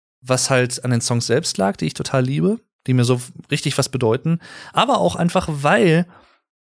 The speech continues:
ja, wie gesagt, vor anderthalb Jahren hätte ich halt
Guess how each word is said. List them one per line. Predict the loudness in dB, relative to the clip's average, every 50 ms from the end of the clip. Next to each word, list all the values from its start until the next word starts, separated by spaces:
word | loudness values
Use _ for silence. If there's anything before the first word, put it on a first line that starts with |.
| _ _ _ _ _ _ _
ja, | 2 2 4 4
wie | 4
gesagt, | 4 4 4 4 2 0 -2
vor | -2 0 2 4 6 6 4 4 2 2
anderthalb | 2 2 2 2 0 0 0
Jahren | 2 2 4 4 4 2 0 -2 -6 _ _ _ _ _ _ _ -4
hätte | -2 0 0 2
ich | 0 0 2
halt | 2 2 2 2 0 -4